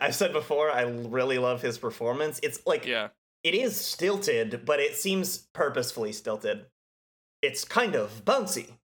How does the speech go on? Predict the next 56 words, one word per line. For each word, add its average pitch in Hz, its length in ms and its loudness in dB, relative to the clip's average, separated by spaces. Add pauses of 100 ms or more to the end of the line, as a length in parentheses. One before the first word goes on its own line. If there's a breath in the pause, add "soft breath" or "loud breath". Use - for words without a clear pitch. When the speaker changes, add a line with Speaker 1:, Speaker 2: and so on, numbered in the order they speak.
(160)
Speaker 1:
Sid 123 300 -2
says, 110 300 -2
"Fiends, - 760 0
there's 180 220 2
nothing 226 320 2
to 185 80 0
do 226 400 2
but" 156 300 -2 (340)
Speaker 2:
And, 127 200 2
uh, 127 120 8
Riku, 139 440 0
like, 131 380 4
jumps 135 420 2
in 135 240 4
and 131 140 -2
imitates 131 440 0
his 120 120 -6
accent, 127 380 0
says, 139 180 0
"But - 140 2
destroy 339 400 2
the 247 80 0
ship 453 260 4
and 247 140 -4
go 311 200 4
out 285 280 2
and 285 100 2
all 311 180 8
go 277 160 6
down 294 300 6
together." 240 460 2 (420)
I - 60 -2
can't 233 200 2
do 254 140 4
both 208 300 6
of 190 80 2
their 190 140 6
voices 160 380 2
at 156 120 -4
the 156 60 -6
same 156 220 0
Speaker 1:
Uh, 135 80 6
Speaker 2:
time. 135 100 2
Speaker 1:
yeah, 127 340 4
I'm 135 140 2
sure 135 180 2
that, 123 200 2
that 135 280 2
he 151 80 -2
really 147 320 4
went 127 240 2
for 110 220 0
it. 101 40 0
I 107 180 0
applaud 110 460 0
you. 101 160 -4